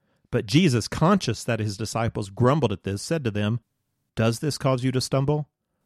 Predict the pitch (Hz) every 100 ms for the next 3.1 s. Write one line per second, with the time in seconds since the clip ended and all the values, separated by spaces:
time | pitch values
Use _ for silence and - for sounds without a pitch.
0 | _ - - 127 117 110 113 - 127 113
1 | - 123 117 117 107 - - 143 131 127
2 | 117 117 104 113 113 104 104 - 95 95